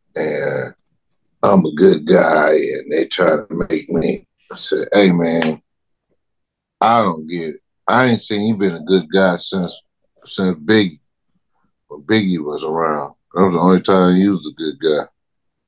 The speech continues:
But other than that, nah, man. This guy is, uh,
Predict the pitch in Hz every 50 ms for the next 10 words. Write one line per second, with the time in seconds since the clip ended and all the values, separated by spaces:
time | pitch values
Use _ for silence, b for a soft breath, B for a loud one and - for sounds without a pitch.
0 | _ _ _ - - - 82 95 92 87 80 82 87 92 92 87 80 - - _
1 | 80 80 80 80 78 73 71 71 73 71 69 69 67 - 139 131 - - _ _
2 | _ _ _ _ _ - 87 95 95 - - - 90 82 80 78 76 73 73 71
3 | 71 - 67 67 69 71 - - - 80 80 78 76 76 76 73 73